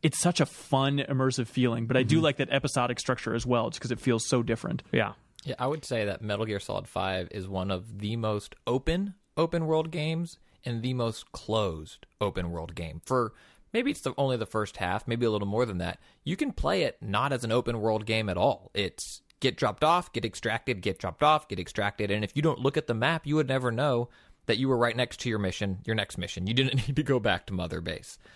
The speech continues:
Speaker 3: Um,
Speaker 1: Right.
Speaker 3: I also say, Jeff, if this was game of the year for me,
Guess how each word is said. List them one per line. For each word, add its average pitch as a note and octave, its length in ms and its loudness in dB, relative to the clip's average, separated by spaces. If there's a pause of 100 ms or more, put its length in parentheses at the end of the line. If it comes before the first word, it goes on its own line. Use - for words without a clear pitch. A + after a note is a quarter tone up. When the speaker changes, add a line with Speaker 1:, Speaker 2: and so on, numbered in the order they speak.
(300)
Speaker 3:
Um, B2+ 260 8
Speaker 1:
Right. A#2+ 240 2 (240)
Speaker 3:
I B2+ 100 8
also D3 280 2
say, G#2+ 280 0
Jeff, G2+ 280 2
if - 160 -4
this B2+ 260 0
was A#2 460 2 (600)
game G2+ 260 0
of D#3 160 -2
the F3+ 80 0
year G3+ 400 2
for G#3+ 160 -2
me, B3+ 300 -2